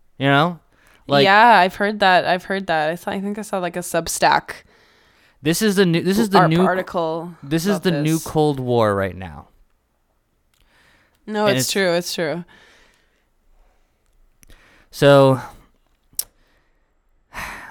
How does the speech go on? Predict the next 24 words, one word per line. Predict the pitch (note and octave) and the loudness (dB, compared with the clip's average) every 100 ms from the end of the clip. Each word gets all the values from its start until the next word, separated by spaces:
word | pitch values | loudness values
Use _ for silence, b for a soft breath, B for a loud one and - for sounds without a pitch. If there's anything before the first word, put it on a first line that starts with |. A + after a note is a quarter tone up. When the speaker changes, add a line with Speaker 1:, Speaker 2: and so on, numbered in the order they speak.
| B B B _ | B B B _
Speaker 1:
I'm | B2+ B2+ | -6 -4
very | A#2 F3 G3 | 0 4 4
disappointed | D#3 D3+ C#3+ C#3 C3+ B2 G#2+ | 2 -2 -4 0 2 2 -2
in | G#2+ | -2
Joe | G#2+ G2+ | -2 0
Biden. | F#2 F#2 G2 | 0 -2 -4
Probably | D3+ F#3 F#3+ | 2 6 6
his | D#3+ | 4
biggest | A2+ D#3+ D#3 - - | 2 2 2 0 0
L. | A#2+ G#2 G2+ | 0 0 -2
And | B2+ | 0
I | C#3 | 0
knew | D3+ G3 G#3+ | 2 2 2
he | F#3 E3+ | -2 -4
had | C#3+ E3+ E3 | 2 2 2
to | |
do | C#3+ E3+ | 0 4
it | G#3 | 4
because | D#3 D3 C#3+ | 2 -2 -2
he | D3+ | -2
was | D3+ C3 | -2 -2
getting | C#3+ C3+ | -2 -2
attacked | B2 C3+ D3 D#3+ | -2 0 0 0
on, | C#3+ | -4